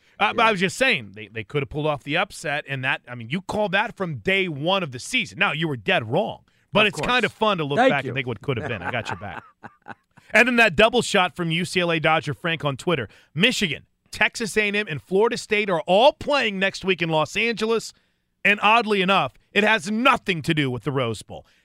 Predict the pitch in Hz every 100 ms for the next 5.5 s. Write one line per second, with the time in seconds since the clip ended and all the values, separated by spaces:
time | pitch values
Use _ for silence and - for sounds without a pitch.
0 | _ - 440 277 196 220 214 214 220 -
1 | 214 190 - 277 254 202 _ _ _ 196
2 | 240 - 196 156 160 147 165 135 131 131
3 | - 139 131 117 127 107 123 101 76 -
4 | _ _ - 156 170 156 _ _ - 175
5 | 190 160 165 214 294